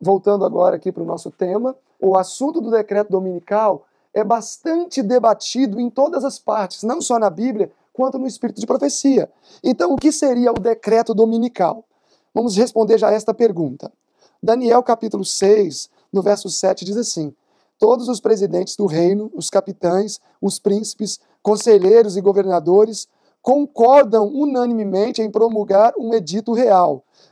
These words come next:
e confirmar um decreto que qualquer que, por espaço de trinta dias, fizer uma petição a qualquer outro Deus, ou a qualquer outro homem, e não a ti, ó rei, seja lançado na cova dos leões.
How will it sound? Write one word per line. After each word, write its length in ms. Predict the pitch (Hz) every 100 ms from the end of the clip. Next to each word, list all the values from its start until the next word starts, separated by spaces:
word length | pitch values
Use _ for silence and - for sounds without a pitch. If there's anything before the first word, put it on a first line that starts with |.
| -
e 100 | 247
confirmar 800 | 247 254 254 240 202 196 240 -
um 140 | 254 233
decreto 1080 | 185 240 247 _ 214 208 226 _ 285 320 - _ _ _
que 140 | - 226
qualquer 540 | 233 214 208 254 285
que, 240 | 285 247 214
por 200 | 208 214
espaço 420 | 202 - 220 214
de 120 | 196
trinta 320 | 202 254 277
dias, 440 | 226 185 180 143 - _ _ _
fizer 360 | 220 190 220
uma 160 | 226 220
petição 480 | 220 214 196 214 208
a 60 |
qualquer 380 | 208 196 240 233
outro 260 | 208 214 220
Deus, 520 | 202 208 247 294 - _ _ _ _ _ _
ou 180 | 208 226
a 80 | 220
qualquer 380 | 214 208 220 240
outro 280 | 226 220 214
homem, 420 | 196 226 233 220
e 40 |
não 280 | 208 202 233
a 80 | 214
ti, 340 | - - 240 302
ó 160 | 208
rei, 360 | 208 180 202 240 _ _ _
seja 340 | - 214 214
lançado 600 | 214 196 - 196 196 214
na 100 | 208
cova 480 | 185 185 202 214 247 _ _ _ _
dos 380 | 156 196 240 - _
leões. 720 | 208 233 175 143 - - -